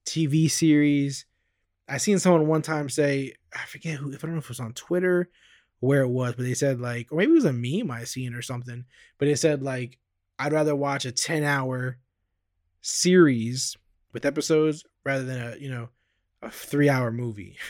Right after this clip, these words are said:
<laughs> It's weird. It's more time dedicated, but I don't know, man.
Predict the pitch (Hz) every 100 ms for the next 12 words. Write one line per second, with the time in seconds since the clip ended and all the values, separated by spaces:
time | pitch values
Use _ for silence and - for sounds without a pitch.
0 | - - 185 - 131 _ - - 131 113
1 | 127 147 247 233 175 185 175 156 180 185
2 | 160 151 139 160 147 139 139 151 196 208
3 | 214 127 117 117